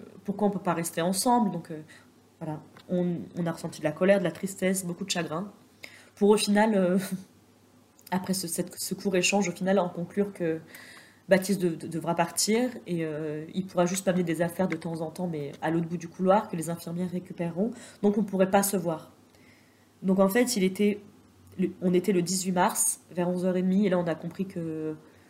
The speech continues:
bon bah voilà, de toute façon, on, on pourrait pas se voir tous les trois avant plusieurs jours. On n'avait pas encore fait cette première rencontre. Je l'avais, Adèle, je l'avais pas portée sur moi, Baptiste non plus. Enfin, on n'avait encore rien vécu des premiers ma-,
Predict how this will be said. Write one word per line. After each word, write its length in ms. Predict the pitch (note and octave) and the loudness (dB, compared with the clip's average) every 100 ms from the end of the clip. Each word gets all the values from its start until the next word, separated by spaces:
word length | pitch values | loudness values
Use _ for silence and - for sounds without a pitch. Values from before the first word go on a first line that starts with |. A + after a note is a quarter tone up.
| _ _ _ | _ _ _
bon 60 | F3+ | -2
bah 80 | E3 | 0
voilà, 200 | E3 F#3+ | 2 2
de 40 | |
toute 80 | F3+ | 0
façon, 340 | F3+ E3 G3 F#3+ | -4 -2 -4 -4
on, 180 | F#3 F#3+ | -6 -4
on 40 | |
pourrait 220 | F#3 F3 | 2 2
pas 120 | F3 F#3 | 4 4
se 60 | |
voir 140 | F#3 F#3+ | 2 0
tous 120 | E3+ | -2
les 100 | E3 | -4
trois 220 | - F#3+ | 2 4
avant 160 | E3 D#3+ | 4 -2
plusieurs 360 | - E3+ E3+ | -8 -6 -6
jours. 300 | D#3+ G3+ C4 - - - _ _ _ | -2 -2 -2 -6 -20 -20 _ _ _
On 60 | F#3 | 0
n'avait 320 | F3+ D#3+ D#3+ - | 2 2 0 -2
pas 180 | - G3+ | 2 4
encore 200 | F#3 F#3 | 4 2
fait 100 | F3 | -4
cette 180 | F#3+ F3+ | -2 -4
première 380 | - F3 F3+ F3 | -6 -4 -2 -2
rencontre. 460 | E3 E3+ G#3+ B3 F#3+ | -6 -2 -2 -2 -4
Je 80 | D#3 | -6
l'avais, 240 | D3+ D3+ - - - - | -6 -8 -12 -20 -4 0
Adèle, 200 | F3 G3 | 4 4
je 60 | |
l'avais 160 | E3+ D#3 | 4 2
pas 100 | F3+ | 2
portée 280 | F3+ - F3 | 0 -2 -6
sur 200 | - E3 | -6 -2
moi, 260 | F3+ A#3 | 4 6
Baptiste 420 | G#3+ F3+ - - E3 | 6 2 -2 -4 -6
non 180 | E3 | -8
plus. 200 | E3+ A#3 A#3 | -6 -8 -6
Enfin, 240 | F3 D#3 - _ - - _ | -6 -6 -14 _ -20 -20 _
on 40 | G3 | 4
n'avait 200 | G3+ G3+ | 6 6
encore 220 | G3+ G#3 | 4 2
rien 160 | B3+ D4+ | 2 2
vécu 260 | C#4 - | 2 0
des 100 | G#3+ | 0
premiers 280 | - G3 G3+ | 0 2 4
ma-, 240 | F#3+ F#3 | 4 2